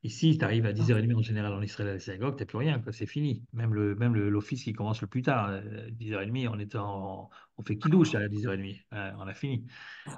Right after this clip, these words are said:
Ouais, bon, alors voilà, euh, pourquoi est-ce qu'on appelle en Khoutz La'aretz tellement de gens ? Ben, je sais pas, c'est soit parce que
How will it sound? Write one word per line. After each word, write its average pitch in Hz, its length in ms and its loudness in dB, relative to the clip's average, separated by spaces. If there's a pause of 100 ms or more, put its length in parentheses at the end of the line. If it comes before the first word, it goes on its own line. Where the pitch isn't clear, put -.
Ouais, 143 240 6
bon, 160 260 8
alors 208 240 10
voilà, 165 360 8
euh, 139 460 8
pourquoi 165 340 4
est-ce 190 120 0
qu'on 170 120 4
appelle 151 340 6
en 135 100 4
Khoutz 139 220 0
La'aretz 139 180 2
tellement 127 220 2
de 113 80 2
gens ? 160 160 2
Ben, 147 100 4
je 120 100 4
sais 117 180 0
pas, 123 200 2
c'est 151 140 -6
soit 143 260 4
parce 120 220 2
que 120 240 6